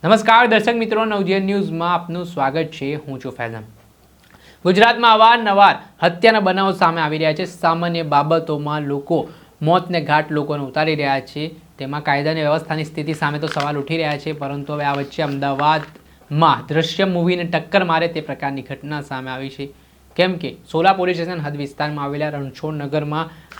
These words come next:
હાલ જે મૃતક છે કમલેશ તિવારી અને જે આરોપી છે મહાવીર શાહ, તેઓ પાડોશી જ હતા.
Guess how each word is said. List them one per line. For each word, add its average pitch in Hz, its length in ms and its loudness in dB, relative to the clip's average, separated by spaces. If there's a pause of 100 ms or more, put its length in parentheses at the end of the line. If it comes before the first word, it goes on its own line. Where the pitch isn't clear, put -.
હાલ 190 220 6
જે 185 140 0
મૃતક 175 460 2
છે 196 140 -2
કમલેશ 170 500 -2
તિવારી 151 500 -4 (240)
અને 147 320 -6 (120)
જે 151 100 -2 (120)
આરોપી 185 440 4
છે 185 140 -2
મહાવીર 156 480 -2 (180)
શાહ, 185 320 2 (460)
તેઓ 196 380 0
પાડોશી 180 560 4
જ - 60 -10
હતા. 165 400 -2